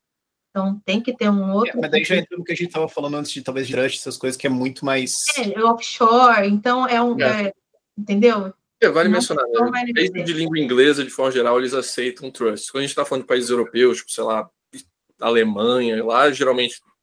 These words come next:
Speaker 3: trusts não são aceitos lá, mas nos Estados Unidos é um construto que é possível, porém, já é pra quem tem um nível de patrimônio um pouco mais elevado.
Speaker 1: É, a, a, tem outras estruturas pra fins de proteção patrimonial, no caso de investimento,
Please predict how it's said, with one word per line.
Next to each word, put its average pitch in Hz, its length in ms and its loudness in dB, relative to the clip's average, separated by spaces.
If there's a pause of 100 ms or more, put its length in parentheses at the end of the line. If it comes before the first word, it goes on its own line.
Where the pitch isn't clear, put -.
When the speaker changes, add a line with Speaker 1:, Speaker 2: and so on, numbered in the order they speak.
Speaker 3:
trusts 135 340 2
não 139 180 0
são 135 200 -4
aceitos 120 380 -4
lá, 156 180 2
mas 190 240 2
nos 185 100 0
Estados 156 240 0
Unidos 135 380 -2 (340)
é 147 60 6
um 165 120 4
construto 135 640 -2
que - 160 0
é 127 40 6
possível, 147 720 0
porém, 131 460 2 (320)
já 117 180 4
é 113 40 2
pra 120 120 -4
quem 131 140 -4
tem 127 160 -8
um - 20 -4
nível 123 240 0
de 123 80 -4
patrimônio 113 800 0
um 110 80 -12
pouco 113 240 -6
mais 113 180 -4
elevado. 117 460 -2 (640)
Speaker 1:
É, 254 200 0
a, 220 160 -6
a, 226 200 -12
tem 349 300 0
outras 330 400 2
estruturas 247 800 0 (280)
pra 262 280 2
fins 220 480 -2
de 247 100 -6
proteção 226 680 -2
patrimonial, 190 800 0
no 190 100 -4
caso 202 280 -2
de 208 100 -2
investimento, 202 580 -2